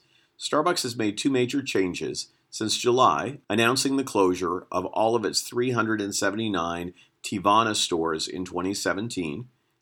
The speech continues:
and discontinuance of the Starbucks online retail store.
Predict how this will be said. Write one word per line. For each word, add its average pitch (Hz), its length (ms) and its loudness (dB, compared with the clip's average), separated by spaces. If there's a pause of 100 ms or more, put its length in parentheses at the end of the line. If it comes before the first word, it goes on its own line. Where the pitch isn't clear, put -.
and 113 160 -2
discontinuance 123 800 0
of - 160 -6
the 101 60 -2
Starbucks 92 560 2
online 78 560 -4
retail 85 420 -4
store. - 460 -8